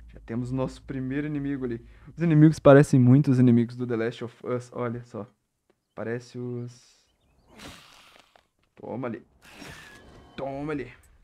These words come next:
Parece os infectados do The Last of Us. Segure o X para um ataque poderoso. Vamos avançar aqui.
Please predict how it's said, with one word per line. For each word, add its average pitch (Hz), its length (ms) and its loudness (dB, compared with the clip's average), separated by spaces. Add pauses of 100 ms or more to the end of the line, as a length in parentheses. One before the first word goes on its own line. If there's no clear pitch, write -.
(1500)
Parece 120 300 -16
os 127 100 -18
infectados 127 600 -14
do 120 120 -14
The 120 100 -10
Last 120 320 -12
of - 200 -20
Us. 127 320 -18 (640)
Segure 170 720 -10
o 127 80 -18
X 135 300 -16
para 107 220 -10
um 113 120 -10
ataque 107 420 -16
poderoso. 117 580 -10 (1900)
Vamos 120 220 -20
avançar 113 460 -18
aqui. - 160 -20